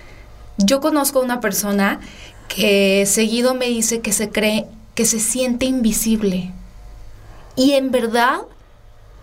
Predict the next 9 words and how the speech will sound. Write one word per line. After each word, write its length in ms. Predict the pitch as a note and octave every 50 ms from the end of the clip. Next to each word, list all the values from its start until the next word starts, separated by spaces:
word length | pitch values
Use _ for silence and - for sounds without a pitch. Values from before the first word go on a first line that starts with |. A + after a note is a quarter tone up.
| - - - - -
es 160 | B3 A3+ - -
como 200 | - D4 C#4+ C4+
si 180 | - - G#3
fuera 380 | F#3+ - - A#3 A#3 C4 D#4+ F4
invisible, 640 | C#4+ A#3 A3 G#3 - - A#3 A#3+ A#3 G#3+ G3 F#3+ F#3+
porque 420 | - G3+ G3+ G3+ A3 A3 G#3+ F#3+ - - - - - - - - - - - - - -
vamos 580 | G3+ B3 B3+ C4 C4 C4+ C4+ C#4 C#4 - C4+
al 160 | A3+ G#3+ G#3
shopping 580 | G3 - - C4 B3 B3+ B3+ B3 A#3+ B3 D4+